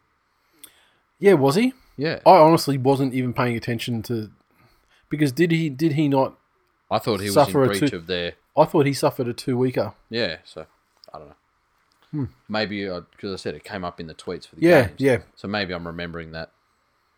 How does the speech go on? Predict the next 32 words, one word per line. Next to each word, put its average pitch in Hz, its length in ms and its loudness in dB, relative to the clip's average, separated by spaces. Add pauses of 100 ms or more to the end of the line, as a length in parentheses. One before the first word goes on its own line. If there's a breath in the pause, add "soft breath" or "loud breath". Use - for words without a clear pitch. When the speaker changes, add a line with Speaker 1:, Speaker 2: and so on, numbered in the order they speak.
(360)
Speaker 2:
now 82 180 -12
'cause 82 120 -14
I 82 80 -10
just 78 240 -20
want 78 220 -18
the - 60 -20
fucking 80 300 -18
Broncos 80 500 -14
to 82 220 -20 (440)
Speaker 1:
Have 127 140 -2
another 113 240 -4
level 110 380 -6
of 104 180 -14
Speaker 2:
That's - 260 -10
it. - 180 -8 (100)
Speaker 1:
<laughs> - 100 -20
ascend 135 320 0
another 127 240 0
level 120 280 0
Speaker 2:
That's 110 120 -4
Speaker 1:
of - 60 -2
hell 120 120 -2
Speaker 2:
it. 117 40 -10
Speaker 1:
or 123 100 -4
descend 120 340 -4
another 117 220 -6
level 117 280 -6
of 113 60 -6
hell. 117 160 -10 (320 loud breath)
Speaker 2:
This, 196 180 -6 (240)
this 170 260 -4
one, 160 400 -4